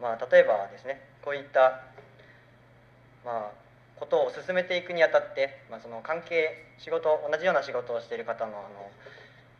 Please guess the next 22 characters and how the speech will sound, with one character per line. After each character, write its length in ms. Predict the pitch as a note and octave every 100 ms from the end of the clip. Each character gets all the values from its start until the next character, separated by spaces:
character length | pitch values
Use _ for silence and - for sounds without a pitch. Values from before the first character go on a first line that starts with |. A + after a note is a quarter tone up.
| -
ま 60 | A2
あ、 40 |
関 180 | C#3+ C3+
係 160 | C#3+
業 140 | C#3 D3
者 120 | B2
た 140 | A2
ち 100 | G#2
と 60 | G#2+
の 80 | G#2 G#2
十 140 | C3
分 160 | C#3 B2
な 80 |
協 240 | G2+ - D#3+
議 140 | A#2+
が 200 | G#2 G2 - -
必 200 | - D3
要 80 | C3
だ 80 | C3
っ 80 |
た 100 | A#2
と 180 | A2 G#2